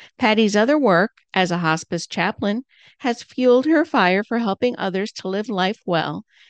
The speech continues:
and end the cycle of intergenerational trauma. Patty recently completed her year-long training to become a facilitator of the Facets Neurobehavioral Model.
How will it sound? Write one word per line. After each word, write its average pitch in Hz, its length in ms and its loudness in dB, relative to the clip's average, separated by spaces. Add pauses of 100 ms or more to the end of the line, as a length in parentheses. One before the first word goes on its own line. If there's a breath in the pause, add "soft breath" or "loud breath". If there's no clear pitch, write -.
(120 soft breath)
and 226 260 -2
end 220 340 2
the 254 80 2
cycle 202 520 -2
of 196 160 -4 (100)
intergenerational 190 1040 -6
trauma. 139 520 -4 (1160 loud breath)
Patty 247 560 0 (160)
recently 226 720 -2
completed 214 600 -2 (440)
her 220 160 0
year-long 220 680 -2
training 190 520 -6 (920)
to - 100 -12
become 190 640 -6 (400)
a 190 100 -4
facilitator 196 800 -4 (100)
of 196 140 -6
the 202 100 -4
Facets - 640 -6
Neurobehavioral 170 800 -2
Model. 170 400 -8